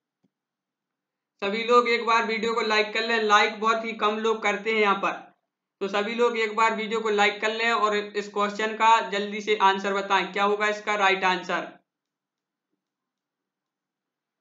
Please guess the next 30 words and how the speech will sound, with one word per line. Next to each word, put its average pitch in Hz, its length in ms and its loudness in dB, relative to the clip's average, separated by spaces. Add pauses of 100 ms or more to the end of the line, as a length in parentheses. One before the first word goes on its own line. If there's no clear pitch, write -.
(380)
तो 240 220 4
आपका 214 360 4
यहाँ 233 220 6
पर 233 100 0
right 220 280 2
answer 220 300 0
होगा 226 200 2
question 220 360 -2
number 220 240 -4
ग्यारह 202 320 2
का 220 120 0
विकल्प 202 400 -2
number 208 420 -2
एक, 202 320 2
यानी 202 260 0
कि 240 500 -6
ऊर्जा, 208 420 2 (200)
ऊर्जा 220 340 0
आपका 220 460 4
यहाँ 202 180 4
पर 202 180 -4
right 196 280 2
answer 202 280 -2
होगा। 214 300 4 (400)
जूल 226 340 -2 (500)
निम्नलिखित 233 760 0
की 208 160 -4
इकाई 196 360 2
है, 220 240 2 (260)
तो 208 120 2